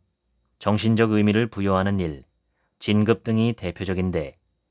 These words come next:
체내 면역 세포를 활성화시키는 등 유익성이 입증되었습니다.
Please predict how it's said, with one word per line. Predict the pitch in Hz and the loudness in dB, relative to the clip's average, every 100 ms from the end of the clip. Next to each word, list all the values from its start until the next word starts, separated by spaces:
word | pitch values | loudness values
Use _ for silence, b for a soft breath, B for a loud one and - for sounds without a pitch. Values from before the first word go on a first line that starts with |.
| _ _ _ _ _ - | _ _ _ _ _ -6
체내 | 131 123 127 | 0 2 2
면역 | 110 92 104 110 | 2 2 2 0
세포를 | - 104 107 110 113 | -2 -6 -4 -2 -2
활성화시키는 | - 120 113 113 113 - 110 104 | -4 -6 -2 -2 -4 -4 -2 0
등 | 95 73 65 _ _ _ _ _ _ - | 0 -4 -10 _ _ _ _ _ _ -4
유익성이 | 98 104 - 104 113 110 | 0 0 0 0 2 0
입증되었습니다. | - 104 107 92 85 - 95 90 80 69 | -2 -4 -2 -2 -4 -4 -4 -4 -6 -8